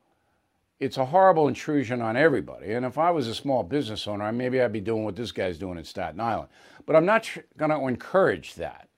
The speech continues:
I'm not gonna do that. I'm not happy about that because I want everybody to protect themselves. I want you to protect yourself 'cause I do.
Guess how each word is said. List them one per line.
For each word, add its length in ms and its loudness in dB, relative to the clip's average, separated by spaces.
I'm 80 -12
not 140 -2
gonna 160 4
do 360 4
that. 280 -4
I'm 80 -4
not 180 4
happy 440 -2
about 340 -8
that 280 -12
because 260 2
I 80 6
want 240 8
everybody 480 4
to 80 0
protect 540 -6
themselves. 640 -6
I 60 -4
want 200 -4
you 240 4
to 80 4
protect 460 -8
yourself 420 -16
'cause 180 -4
I 140 4
do. 320 0